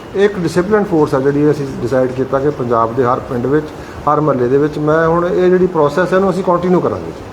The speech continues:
ਅਸੀਂ ਚਾਹੇ ਜਿਹੜੀ ਅੱਛੀ ਗੱਲ ਹੈ ਕਿ ਵਾਰ ਖਤਮ ਹੋ ਗਈ ਆ, ਹੁਣ ਪੀਸ ਟਾਈਮ ਦੇ ਵਿੱਚ ਸਾਨੂੰ ਸੌਖਾ ਵੀ ਹੋਏਗਾ ਥੋੜ੍ਹਾ ਜਿਹਾ। ਪਹਿਲਾਂ ਤਾਂ ਮੈਂ ਡਰਦਾ ਸੀਗਾ ਕਿ ਮੈਂ ਬੱਚੇ ਇਕੱਠ-, ਇਕੱਠੇ ਕੀਤੇ ਹੋਣ, by chance ਉੱਥੇ ਕੋਈ ਮਿਸਹੈਪ ਹੋ ਜਾਏ, ਕੋਈ ਬੰਦਾ ਕੋਈ ਹੋ ਜਾਏ ਤਾਂ, ਅ, ਥੋੜ੍ਹਾ ਜਿਹਾ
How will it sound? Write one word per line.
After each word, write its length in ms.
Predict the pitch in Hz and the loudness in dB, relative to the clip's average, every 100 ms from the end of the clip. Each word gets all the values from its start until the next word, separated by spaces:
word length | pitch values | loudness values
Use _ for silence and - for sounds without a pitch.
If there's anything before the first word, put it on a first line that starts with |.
| - - - - - 127 | -16 -16 -16 -14 -8 -2
ਅਸੀਂ 180 | 151 | 0
ਚਾਹੇ 340 | 151 143 156 165 | 2 2 2 2
ਜਿਹੜੀ 360 | 143 151 156 156 147 | 0 0 0 0 -4
ਅੱਛੀ 240 | 135 165 | -4 0
ਗੱਲ 160 | 156 147 | 2 2
ਹੈ 60 | |
ਕਿ 80 | 143 | 0
ਵਾਰ 240 | 131 123 127 | 2 0 0
ਖਤਮ 280 | 127 131 | -2 -2
ਹੋ 100 | 127 | -2
ਗਈ 140 | 110 135 | -2 -2
ਆ, 80 | 180 | -2
ਹੁਣ 160 | 156 | -4
ਪੀਸ 260 | 147 135 127 | -4 -4 -2
ਟਾਈਮ 200 | 139 131 | -2 0
ਦੇ 80 | 131 | 0
ਵਿੱਚ 100 | 120 | 0
ਸਾਨੂੰ 180 | 123 | 0
ਸੌਖਾ 280 | 120 113 139 | 0 0 0
ਵੀ 120 | 147 | 2
ਹੋਏਗਾ 240 | 160 117 117 | 4 4 0
ਥੋੜ੍ਹਾ 260 | 113 113 | 0 -2
ਜਿਹਾ। 180 | 113 123 - - - - | -2 -4 -8 -16 -14 -2
ਪਹਿਲਾਂ 200 | 156 175 | 0 2
ਤਾਂ 80 | 180 | 2
ਮੈਂ 100 | 180 | 2
ਡਰਦਾ 300 | 156 156 156 | 2 2 2
ਸੀਗਾ 200 | 170 165 | 2 2
ਕਿ 120 | 170 | 2
ਮੈਂ 220 | 156 160 | 0 0
ਬੱਚੇ 240 | 143 147 | 0 0
ਇਕੱਠ-, 180 | 160 151 | 0 0
ਇਕੱਠੇ 320 | 160 156 165 | -2 -2 -2
ਕੀਤੇ 260 | 156 151 165 | -2 0 2
ਹੋਣ, 200 | 160 147 151 - - - 127 | 2 2 -4 -12 -14 -8 0
by 160 | 147 160 | 2 2
chance 200 | 160 156 | 2 0
ਉੱਥੇ 200 | 151 165 | 0 2
ਕੋਈ 120 | 165 | 2
ਮਿਸਹੈਪ 400 | 156 143 156 151 | 2 2 0 2
ਹੋ 120 | 143 | 0
ਜਾਏ, 160 | 127 135 | 2 0
ਕੋਈ 120 | 139 | 0
ਬੰਦਾ 220 | 131 131 | -2 -2
ਕੋਈ 160 | 131 123 | -2 -2
ਹੋ 120 | 123 | 0
ਜਾਏ 140 | 127 | -2
ਤਾਂ, 280 | 127 131 127 | 0 -2 -2
ਅ, 400 | 127 - 131 120 | -4 -6 -4 -2
ਥੋੜ੍ਹਾ 240 | 117 131 131 | -2 0 2
ਜਿਹਾ 260 | 135 127 | 2 2